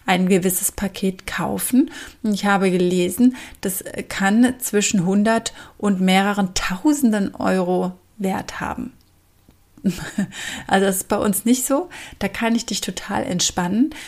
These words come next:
Du bezahlst bei uns neunundzwanzig Euro, dafür bekommst du deine Startunterlagen und dann werden dir Pakete angeboten. Und diese Pakete kannst du alle kaufen. Du kannst ein Paket kaufen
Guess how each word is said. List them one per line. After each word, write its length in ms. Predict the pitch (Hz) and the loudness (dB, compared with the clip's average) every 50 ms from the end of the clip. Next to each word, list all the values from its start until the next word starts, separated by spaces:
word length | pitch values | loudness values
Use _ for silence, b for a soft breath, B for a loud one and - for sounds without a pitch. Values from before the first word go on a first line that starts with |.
| B B | B B
Du 80 | - 208 | -4 0
bezahlst 640 | 190 208 190 - - 220 226 254 262 254 - - | 0 0 -2 -2 -2 0 0 0 0 -2 -4 -4
bei 120 | - 180 - | -4 -4 -2
uns 400 | - - 233 269 320 - - - | 0 2 2 2 2 2 -2 -2
neunundzwanzig 920 | 196 190 214 233 240 233 - - 185 180 175 170 - - - - - - | 0 0 2 0 0 -2 -2 -4 -4 -2 -4 -4 -6 -8 -10 -10 -6 0
Euro, 380 | 214 202 202 208 220 226 254 247 | 2 2 4 2 2 2 2 2
dafür 280 | 226 196 185 - 190 | 2 0 -2 -4 -6
bekommst 420 | 170 - 180 - - 185 175 - - | -6 -6 -6 -4 -4 -4 -4 -4 -4
du 20 | 175 | -4
deine 240 | 180 175 180 180 165 | -4 -2 -2 -4 -4
Startunterlagen 1160 | - - - 175 165 180 185 - - 220 - - 233 220 214 220 214 220 233 233 247 311 320 - - - - - | -6 -4 -2 -2 -2 -2 -2 -4 -6 -6 -4 -4 -4 -4 -2 -2 -2 0 2 4 4 2 2 -2 -14 -18 -10 -2
und 320 | - 190 175 170 - - | 0 0 0 -2 -4 -4
dann 540 | - 185 180 175 190 190 202 226 247 269 330 B B B B B B _ _ 185 | -2 -2 -2 0 0 2 4 6 6 6 6 B B B B B B _ _ -12
werden 500 | 180 175 190 196 196 196 190 185 202 202 | -6 0 2 2 4 4 2 2 2 2
dir 120 | 220 220 | 2 0
Pakete 640 | 214 - 254 240 247 - 269 254 240 247 - - - | 0 -2 -4 -4 0 2 4 4 4 4 2 0 0
angeboten. 800 | 165 170 180 175 175 175 - 180 - - - - - - - B B B B B B B | 0 -2 -2 -4 -4 -4 -4 -6 -6 -6 -10 -10 -10 -10 -10 B B B B B B B
Und 260 | - 180 170 - - | -6 -6 -4 -2 0
diese 220 | 233 240 240 - | 2 2 2 0
Pakete 560 | - - 226 214 208 - - 196 190 - 185 180 | -4 -2 -4 -4 -2 -2 -2 -2 0 0 -4 -4
kannst 320 | - 185 185 - - - | -4 -6 -6 -6 -8 -12
du 80 | - - - | -12 -8 -2
alle 280 | - 190 185 190 196 196 | 2 4 4 4 4 2
kaufen. 600 | 196 - 233 233 240 240 240 - 262 254 339 392 - - b b b b b b b b - | 0 -2 -2 0 0 0 0 4 4 4 4 4 0 -12 b b b b b b b b -12
Du 80 | - | -10
kannst 420 | - - - - 214 - - - - | -8 -6 -8 -8 -8 -8 -8 -2 0
ein 220 | 196 190 196 202 | 2 2 2 0
Paket 420 | - 233 220 - - 240 240 240 - | 0 -2 -4 0 0 -2 -2 -2 -4
kaufen 640 | - 262 247 240 240 240 - - 294 302 294 302 | 0 2 2 2 2 2 4 6 6 6 6 4